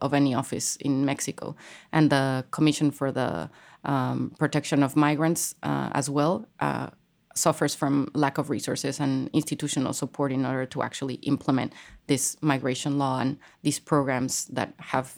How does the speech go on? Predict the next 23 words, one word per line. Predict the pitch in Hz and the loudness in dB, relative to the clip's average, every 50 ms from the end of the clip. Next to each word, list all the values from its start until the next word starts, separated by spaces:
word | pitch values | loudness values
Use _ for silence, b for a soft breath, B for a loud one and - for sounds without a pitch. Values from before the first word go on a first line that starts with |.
| - _ _ | -20 _ _
um, | 151 147 139 123 - 151 - - _ _ _ | -6 -4 -4 -4 -6 -8 -10 -14 _ _ _
very | 147 151 151 131 135 | 0 2 4 4 4
strong, | 131 - - - 127 123 127 131 131 127 - | 2 0 0 0 0 0 0 0 -2 -4 -2
a | - 123 | 0 2
very | 151 143 143 | 4 4 2
strong | - - 147 139 131 | 2 2 2 2 2
framework | - - 151 131 139 131 135 135 - | 0 0 0 2 2 0 0 0 -2
of | 123 107 - B B B B B B | -2 -2 -2 B B B B B B
what | - 151 139 | 2 2 2
a | 131 | 2
holistic | - - 156 143 139 143 151 143 - - 123 120 - - - - _ | 2 2 2 4 4 4 2 2 0 -2 -6 -6 -6 -12 -16 -8 _
migration | 151 147 123 139 - - - 156 139 | -2 0 0 0 -2 -2 0 -2 -2
policy | - - 135 131 131 139 - - - - 156 B B B B B _ | -2 -2 -2 -2 -2 -2 -4 -6 -6 -8 -10 B B B B B _
might | 165 156 - - | 2 2 4 4
look | 156 156 147 - - | 2 0 0 0 -4
like. | - - - | -6 -4 -2
So | - - 165 151 | 0 2 2 2
civil | - - 185 185 175 | 4 4 2 2 2
society | - 170 - - 147 147 147 147 139 B B B B B B B B _ | 0 -2 -2 0 0 2 2 0 0 B B B B B B B B _
has | - 185 170 | -2 -2 0
been | - - 190 175 - | 0 0 0 0 0
pushing | - - 196 - - 170 147 123 | 2 2 2 2 4 2 2 0
for, | - - 127 135 135 135 | 0 -4 -4 -4 -4 -6